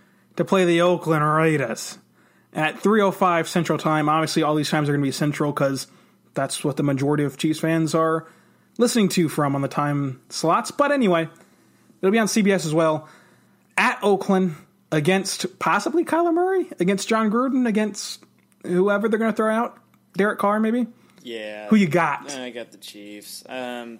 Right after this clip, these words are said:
Speaker 2: the, the
Speaker 1: Yeah,
Speaker 2: Raiders,
Speaker 1: Chiefs.
Speaker 2: the Raiders are, um, not gonna be what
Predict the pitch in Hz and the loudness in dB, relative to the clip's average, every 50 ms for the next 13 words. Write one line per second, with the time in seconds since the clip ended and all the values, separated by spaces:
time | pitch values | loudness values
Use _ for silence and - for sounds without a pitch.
0 | _ _ - 143 139 131 135 131 123 - - 127 127 156 147 - 160 156 - 151 | _ _ -8 -6 -6 -4 -4 -4 -6 -8 -8 -8 -6 -4 -4 -2 -2 -2 -2 0
1 | 135 127 127 123 - - - - - - - - 123 127 120 117 113 117 113 110 | 0 0 -2 -4 -6 -10 -12 -12 -16 -20 -20 -18 -14 -12 -12 -12 -12 -14 -14 -14
2 | 104 104 101 98 98 98 98 98 98 98 98 _ _ _ _ _ _ _ _ _ | -14 -14 -14 -14 -14 -16 -18 -20 -20 -20 _ _ _ _ _ _ _ _ _ _
3 | _ _ _ _ _ _ _ _ - - 208 208 196 175 175 156 147 139 120 127 | _ _ _ _ _ _ _ _ -16 -10 -8 -8 -8 -8 -8 -10 -10 -10 -10 -10
4 | 123 123 123 120 120 120 120 120 - - - - - - - - - _ _ - | -10 -8 -8 -10 -10 -10 -12 -14 -16 -20 -20 -20 -20 -20 -20 -20 -20 _ _ -16
5 | 117 113 110 - | -14 -14 -14 -14